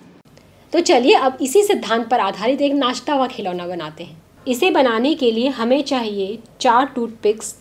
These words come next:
तीन कबाब sticks, जीएसएम पेपर, ग्लू, क्ले या आटा, काइट paper, sketch pens और कैंची। सबसे पहले क्ले का गोला बना लेते हैं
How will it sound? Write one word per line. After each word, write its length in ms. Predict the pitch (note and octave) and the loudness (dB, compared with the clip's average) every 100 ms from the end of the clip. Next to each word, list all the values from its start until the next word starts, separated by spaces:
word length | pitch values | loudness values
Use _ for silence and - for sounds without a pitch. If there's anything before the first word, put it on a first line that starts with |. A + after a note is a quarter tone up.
| _ | _
तीन 220 | C#4 E4 | 2 4
कबाब 320 | C#4 G3 F#3+ | 2 0 -4
sticks, 480 | F#3 - G#3 G#3 - - - - _ | -6 -8 -8 -8 -18 -20 -20 -20 _
जीएसएम 420 | G#3 A#3+ A3 G#3+ | 0 0 2 -4
पेपर, 520 | G3 F#3+ F#3 F#3+ G3 G3+ _ - _ | -4 -6 -4 -4 -6 -8 _ -20 _
ग्लू, 480 | F3+ B3+ A#3+ A3+ B3 - _ _ - _ | 0 2 2 -2 -6 -14 _ _ -20 _
क्ले 160 | C4+ A#3+ B3+ D4+ | 6 6 6 0
या 160 | C4 A3+ | -2 -4
आटा, 420 | A3 F#3+ F#3 F#3 F#3+ - - - - _ - | -4 -6 0 0 0 -16 -20 -20 -20 _ -8
काइट 300 | - A3+ C4+ - | 2 2 2 0
paper, 480 | A3+ A3 G#3 G3+ G#3+ - | -2 0 -4 -4 -8 -20
sketch 360 | - B3+ B3+ | 0 0 0
pens 400 | - G#3+ A3 A3 - - | -2 -2 -2 -6 -14 -2
और 140 | G#3 | -2
कैंची। 400 | A3+ A#3 E3 - - - - _ _ | 0 -4 -4 -8 -16 -20 -20 _ _
सबसे 340 | - B3+ - G#4 | -2 -2 2 2
पहले 320 | E4+ B3 C4+ | 2 2 2
क्ले 280 | C4+ C4+ C4+ | 0 2 2
का 140 | C4+ D4 | 2 2
गोला 300 | A3 G#3 G#3 | 4 4 4
बना 220 | G3 F#3 | 2 -2
लेते 300 | F#3+ F#3 G#3+ | -4 -6 -8
हैं 160 | G#3 | -10